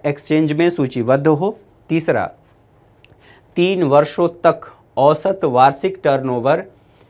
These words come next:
आ, पच्चीस हजार करोड़ हो। ये कहा गया है किसी उद्यम को महारत्न का दर्जा देने के लिए, आ, प्राप्त करने की शर्तों में उपर्युक्त में से शामिल नहीं है। आपसे ये पूछा गया है कि शामिल नहीं है,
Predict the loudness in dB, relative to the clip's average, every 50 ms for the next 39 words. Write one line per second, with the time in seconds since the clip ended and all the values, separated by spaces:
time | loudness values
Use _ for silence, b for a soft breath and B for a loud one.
0 | b b b b _ _ _ _ -6 -2 0 0 0 0 0 -2 -4 -2 -2 -6
1 | -6 -6 -8 -8 -8 -4 0 2 2 2 2 2 0 0 2 2 0 -2 -4 -14
2 | -10 -6 -6 -6 -6 -8 -14 _ _ _ _ _ _ _ _ _ _ -10 -4 -2
3 | -2 0 0 0 2 2 0 0 2 0 0 0 -2 -8 -6 -6 -8 -6 -6 -8
4 | -2 0 0 0 0 -2 -4 -4 -4 -4 -4 -6 b b b b b b b -4
5 | 2 2 2 2 4 2 2 2 2 -2 -2 -6 -6 0 2 2 2 2 2 0
6 | 0 0 0 0 2 4 4 4 2 2 0 0 0 2 0 -2 -2 -2 -4 -4
7 | -4 -4 -4 -4 -4 -4 -6 -12 b b b b b b b b 4 4 4 4
8 | 4 4 4 4 4 0 0 0 2 2 2 0 -2 -2 -2 -4 -6 -2 0 0
9 | 0 0 0 -2 0 0 0 0 -2 -4 -6 -8 -4 0 0 0 0 0 -2 -2
10 | -2 -2 -2 -2 -2 -2 -2 0 0 0 2 0 0 -2 -2 -2 -2 -2 -2 0
11 | 2 2 2 2 0 -4 -8 -10 -18 _ b b b b b 0 2 2 2 2
12 | -2 -2 0 0 0 0 -4 -2 2 2 2 4 4 4 2 2 2 -2 -4 -2
13 | 0 0 2 2 2 0 -2 -2 -2 -4 -4 -4 -4 -6 -8 -12 b